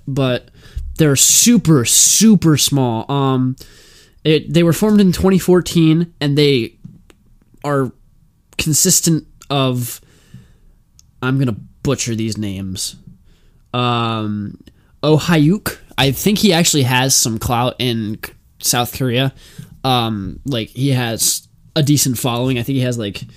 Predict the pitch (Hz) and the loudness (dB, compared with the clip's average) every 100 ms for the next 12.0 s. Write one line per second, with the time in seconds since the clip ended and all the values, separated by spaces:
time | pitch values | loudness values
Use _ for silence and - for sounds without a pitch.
0 | - - - 120 127 123 113 113 120 113 | -20 -16 -6 -2 0 -2 -4 -4 -4 -6
1 | 117 117 - 135 127 143 139 151 143 127 | -6 -8 -6 -4 -2 0 0 2 0 -2
2 | - - 143 139 127 139 123 117 110 - | -4 -6 -4 -4 -4 -4 -4 -6 -8 -10
3 | 113 - 147 120 113 117 113 110 117 113 | -6 -2 -2 -2 -4 -6 -6 -6 -8 -2
4 | 135 156 135 104 101 107 120 98 - 98 | 2 2 2 -4 -8 -8 -6 -6 -8 -8
5 | 92 98 95 98 - - - - - 123 | -10 -10 -10 -12 -14 -20 -20 -20 -8 -6
6 | 113 110 131 123 143 160 - 170 - - | -4 -4 -4 2 2 4 2 2 0 -2
7 | - - - - 143 160 170 160 147 156 | -8 -20 -20 -2 2 4 4 2 2 4
8 | 160 156 147 156 156 151 196 - - - | 4 4 4 4 2 0 -2 -6 -20 -20
9 | - 143 135 127 127 123 143 196 233 160 | -8 -2 0 0 0 0 0 2 2 0
10 | 160 123 147 - - - - 139 175 208 | 0 0 0 0 -4 -8 -4 2 4 4
11 | 208 - 202 180 165 160 185 143 185 | 2 4 4 4 4 6 4 4 0